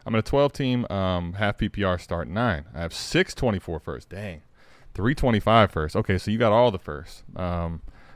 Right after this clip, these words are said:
I have a question. Current quarterback room is T-Law, A. Rich, Howell. I'm looking to trade T-Law because I will, uh, probably be the one oh one. So then there was, I was wondering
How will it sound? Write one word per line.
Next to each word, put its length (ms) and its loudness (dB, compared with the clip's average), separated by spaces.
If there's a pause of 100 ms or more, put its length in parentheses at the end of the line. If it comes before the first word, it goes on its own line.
(100)
I 100 0
have 100 2
a 40 0
question. 600 -2
Current 280 0
quarterback 420 4
room 240 0
is 100 -4
T-Law, 480 2
A. 160 -2
Rich, 300 -2
Howell. 420 -8
I'm 180 -8
looking 280 -4
to 80 -12
trade 340 -4
T-Law 400 -2
because 400 -4 (100)
I 200 -4
will, 220 -6 (180)
uh, 480 -4 (340)
probably 280 2
be 140 -2
the 120 -4
one 200 -4
oh 60 -2
one. 420 -8 (760)
So 120 -12
then 280 -4
there 180 -2
was, 260 -4 (120)
I 80 -6
was 140 -4
wondering 520 -2